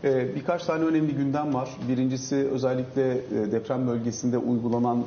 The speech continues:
kurallar, kaideler, bundan sonra ne olacağına ilişkin tartışmalar, e, o hal bölgesinde çalışanların durumuna ilişkin düzenlemeler vesaire, buralarda ne bekleniyor? İkincisi de seçim gündemi.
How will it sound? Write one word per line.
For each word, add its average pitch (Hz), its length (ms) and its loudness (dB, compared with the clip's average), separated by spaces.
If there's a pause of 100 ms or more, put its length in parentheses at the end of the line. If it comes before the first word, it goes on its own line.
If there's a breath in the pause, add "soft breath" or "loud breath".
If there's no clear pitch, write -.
kurallar, 117 460 2
kaideler, 113 540 2
bundan 117 260 2
sonra 117 280 0
ne 113 100 4
olacağına 113 500 2
ilişkin 113 520 2
tartışmalar, 113 760 0
e, 113 600 0
o 120 120 2
hal 120 220 0
bölgesinde 117 560 2
çalışanların 117 760 0
durumuna 113 320 2
ilişkin 113 440 0
düzenlemeler 110 680 2
vesaire, 113 460 0
buralarda 117 420 2
ne 113 120 2
bekleniyor? 107 400 0
İkincisi 131 400 -2
de 143 80 0
seçim 131 340 -2
gündemi. 110 360 2